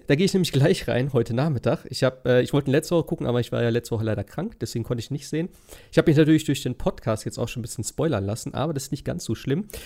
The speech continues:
Und ich glaub, für die Diskussion jetzt auch nicht so relevant. Wir werden natürlich ein bisschen auf die alten Filme eingehen. Wir werden jetzt nicht noch mal das ganze M C U so ein bisschen, äh, aufarbeiten, weil, ne, ähm, ja, das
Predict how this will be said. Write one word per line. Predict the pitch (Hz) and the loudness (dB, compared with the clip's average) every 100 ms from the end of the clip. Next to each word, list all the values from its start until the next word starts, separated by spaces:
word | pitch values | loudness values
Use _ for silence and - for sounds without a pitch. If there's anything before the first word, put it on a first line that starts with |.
| - | -8
Und | 139 | -2
ich | 127 | 6
glaub, | 175 | 4
für | 175 139 | 4 -4
die | 143 | 0
Diskussion | 160 - 139 - 147 | 0 0 -4 0 0
jetzt | 139 139 | 0 0
auch | 123 127 | -2 -2
nicht | 120 | -2
so | 123 | 0
relevant. | 117 104 101 170 202 | 0 0 2 2 2
Wir | 127 | 2
werden | 143 | 2
natürlich | 139 131 | 0 -2
ein | 127 | -2
bisschen | 120 160 - 170 165 - - - - | 0 0 0 0 0 -4 -16 -20 -2
auf | 127 | -2
die | - - | -2 2
alten | 175 190 190 | 6 6 2
Filme | - 180 170 | 0 2 2
eingehen. | 165 175 | 0 0
Wir | 139 | 2
werden | 127 | 2
jetzt | 147 - | 2 0
nicht | - | -2
noch | 151 | 0
mal | 143 | 0
das | 123 | 0
ganze | 135 135 - | 0 0 -2
M | 135 | -4
C | - 123 139 | -4 -4 -2
U | |
so | 156 135 | 0 0
ein | |
bisschen, | 135 135 120 117 | -2 -2 -2 -2
äh, | 117 | -2
aufarbeiten, | 110 139 151 131 135 135 | 0 0 2 2 2 0
weil, | 113 113 | 0 0
ne, | 120 147 - - - - - | 0 -2 -6 -20 -20 -8 2
ähm, | 120 123 120 117 _ _ _ _ _ _ _ _ | 4 4 2 -4 _ _ _ _ _ _ _ _
ja, | 104 107 | -4 -2
das | 123 - | -2 -4